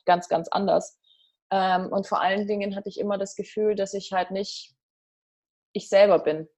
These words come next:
Also das halt noch nicht zeige, so. Äh, ich hatte ganz lange Zeit auch so, ähm, rote, kurze Haare wie du, nicht ganz so feuerrot, <laughs> aber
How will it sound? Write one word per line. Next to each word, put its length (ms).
Also 180
das 180
halt 120
noch 100
nicht 220
zeige, 440
so. 300
Äh, 220
ich 80
hatte 180
ganz 240
lange 260
Zeit 260
auch 120
so, 380
ähm, 580
rote, 280
kurze 340
Haare 220
wie 80
du, 160
nicht 200
ganz 200
so 80
feuerrot, 720
<laughs> 260
aber 200